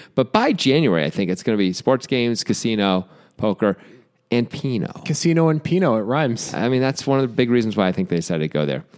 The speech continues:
Speaker 2: Anyway, they do have all that stuff, but of course they have a poker room. That's why we're talking about 'em.
Speaker 1: Yeah.
Speaker 2: And of course, we are the poker guys, and
Speaker 1: It kinda fits.
Speaker 2: it fits pretty
Speaker 1: Sort
Speaker 2: well.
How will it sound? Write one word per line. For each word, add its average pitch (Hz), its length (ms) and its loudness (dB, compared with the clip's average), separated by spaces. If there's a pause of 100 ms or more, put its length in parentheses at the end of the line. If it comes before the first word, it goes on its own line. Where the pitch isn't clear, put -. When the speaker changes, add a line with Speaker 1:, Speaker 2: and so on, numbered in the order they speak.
(180)
Speaker 2:
Anyway, 151 440 2
they 180 180 2
do 226 140 2
have 196 160 4
all 165 100 4
that 151 160 0
stuff, 170 260 -2
but 185 120 2
of 165 100 -4
course 196 220 0
they 196 200 0
have 185 320 0
a 180 160 0
poker 190 460 2
room. 135 280 4
That's 135 200 0
why 151 140 4
we're 147 140 2
talking 170 380 0
about 107 280 2
'em. 117 220 -2 (120)
Speaker 1:
Yeah. 98 320 -4
Speaker 2:
And 123 240 0
of 120 140 -4
course, 131 280 0
we 135 160 0
are 123 140 4
the 113 60 0
poker 151 380 0
guys, 95 600 0
and 104 340 -2
Speaker 1:
It 101 40 -2
kinda 120 180 2
fits. 82 380 -2
Speaker 2:
it 120 140 -4
fits - 280 -2
pretty - 320 -2
Speaker 1:
Sort 160 140 6
Speaker 2:
well. 131 80 4